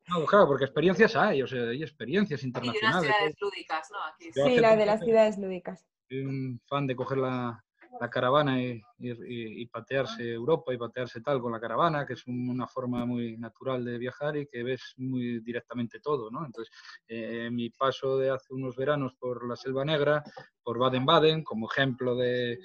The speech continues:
Speaker 1: de barrios ya de los años setenta, ochenta, donde se, se introduce de una manera holística todo, porque no es un barrio lúdico, eso no existe el apellido, el apellido son barrios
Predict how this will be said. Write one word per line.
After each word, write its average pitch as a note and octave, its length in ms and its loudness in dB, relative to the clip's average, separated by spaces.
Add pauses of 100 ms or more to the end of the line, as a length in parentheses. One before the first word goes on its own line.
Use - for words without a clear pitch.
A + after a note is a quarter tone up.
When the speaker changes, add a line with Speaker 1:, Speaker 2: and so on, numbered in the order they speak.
(260)
Speaker 1:
de B2 100 4
barrios C#3+ 680 8 (320)
ya C3 260 4
de C3+ 80 4
los B2+ 140 0
años C3+ 220 -2
setenta, C3+ 380 0
ochenta, C3+ 460 4
donde A#2+ 320 0
se, A2 380 -4 (320)
se - 140 -6
introduce D#3+ 600 6
de D3 100 0
una E3+ 100 4
manera F#3+ 200 8
holística F#3+ 460 4
todo, E3+ 280 6
porque B2+ 200 -2
no F3+ 160 2
es - 260 2
un E3 120 0
barrio E3 240 6
lúdico, D#3+ 440 6
eso A#2+ 140 -6
no F3 80 2
existe - 360 -2
el C#3+ 60 2
apellido, C#3 420 0
el A#2+ 80 0
apellido D3 280 -4
son G#3 200 2
barrios G#3+ 580 0